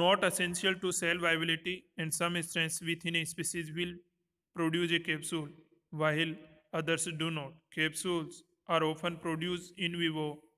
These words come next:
or on a eutrophic medium and lost during in vitro culture। जो आपका, ए,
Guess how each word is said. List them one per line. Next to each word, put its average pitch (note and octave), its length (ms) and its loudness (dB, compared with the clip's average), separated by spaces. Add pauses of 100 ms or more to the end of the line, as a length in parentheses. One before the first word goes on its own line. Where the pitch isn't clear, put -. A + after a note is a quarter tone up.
(140)
or D#3+ 180 4 (680)
on E3 180 2
a E3 180 2
eutrophic E3 580 -4 (540)
medium D#3+ 380 2 (500)
and D#3 200 -2
lost D#3 260 2 (360)
during D#3+ 320 0 (240)
in E3 140 -2
vitro E3 360 -2 (520)
culture। C#3+ 400 -2 (600)
जो E3+ 100 0
आपका, E3+ 640 -2 (680)
ए, C#3 420 -10